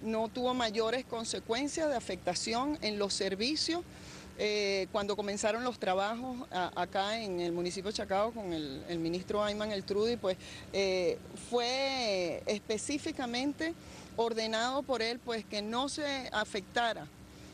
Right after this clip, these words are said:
en ningún momento ninguno de los servicios, y así hicieron. Eh, hay que reconocer las más de ciento veinte personas que estuvieron laborando aquí, eh, recuperando esto en un tiempo récord,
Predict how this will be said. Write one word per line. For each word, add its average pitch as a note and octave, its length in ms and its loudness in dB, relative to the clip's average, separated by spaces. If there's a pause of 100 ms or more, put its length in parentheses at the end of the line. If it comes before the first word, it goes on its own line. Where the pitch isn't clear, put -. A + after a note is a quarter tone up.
(160)
en A3+ 160 2
ningún A3+ 300 2
momento D4+ 480 2
ninguno A#3+ 360 2
de A#3+ 40 4
los A#3 160 2
servicios, F3+ 640 0
y A#3 140 4
así G#3+ 220 -2
hicieron. G#3+ 600 0
Eh, F3+ 140 0
hay F3 160 2
que G#3 100 2
reconocer G#3 540 0
las A#3 100 0
más G#3 160 0
de A3 100 0
ciento A3 320 0
veinte G#3+ 240 2
personas A3 460 0
que A3+ 80 0
estuvieron G#3+ 380 2
laborando G#3 560 2
aquí, B3+ 360 -2 (560)
eh, G3 460 4
recuperando G#3+ 800 2
esto A#3 260 0
en B3 80 0
un A3+ 100 0
tiempo A3+ 360 0
récord, A3 500 0